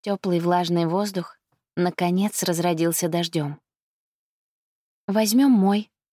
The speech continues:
предлагает Рейзел. "Пойдем вместе". Она толкает дверь, напирая всем телом, чтобы сильный ветер не загнал их обратно. Они на минуту останавливаются, понимая, насколько сильный сейчас дождь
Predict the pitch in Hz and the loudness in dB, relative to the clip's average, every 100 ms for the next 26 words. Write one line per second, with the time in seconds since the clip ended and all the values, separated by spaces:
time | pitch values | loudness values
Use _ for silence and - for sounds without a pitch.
0 | _ - 180 196 185 185 180 175 180 170 | _ -4 0 2 2 0 0 0 0 0
1 | 175 175 _ _ _ _ _ _ _ _ | -4 -10 _ _ _ _ _ _ _ _
2 | _ _ 226 254 294 214 214 185 - 165 | _ _ 0 2 4 4 4 2 -2 -12
3 | - _ _ _ _ _ _ _ _ _ | -16 _ _ _ _ _ _ _ _ _
4 | 175 185 208 208 190 - 196 180 165 180 | 0 0 2 0 0 0 0 0 0 0
5 | 240 - _ _ _ _ - 175 170 190 | -2 -4 _ _ _ _ -4 -4 0 0
6 | 214 202 - 196 202 - 170 151 151 - | 0 0 -2 -2 -2 -2 -2 -4 -6 -4
7 | 170 160 - - 190 165 160 165 202 - | -2 -2 -2 -2 0 2 2 0 -2 -6
8 | 170 165 160 156 160 185 160 185 175 180 | -2 0 0 -2 -2 -4 -4 -4 -4 -4
9 | 151 165 160 _ _ _ _ _ _ _ | -6 -12 -14 _ _ _ _ _ _ _
10 | _ _ - 208 226 233 226 226 269 - | _ _ -4 0 4 6 6 6 4 2
11 | 185 175 - 220 226 175 165 165 165 - | 0 0 0 2 2 2 0 -4 -4 -8
12 | 180 - _ _ _ _ - 180 190 202 | -10 -16 _ _ _ _ -2 2 2 2
13 | 202 190 190 - 208 180 175 165 208 185 | 2 0 -2 -2 -2 -2 -2 -2 0 2
14 | 180 160 180 180 170 175 208 208 - | 2 0 -2 -2 -4 -2 -2 -2 -6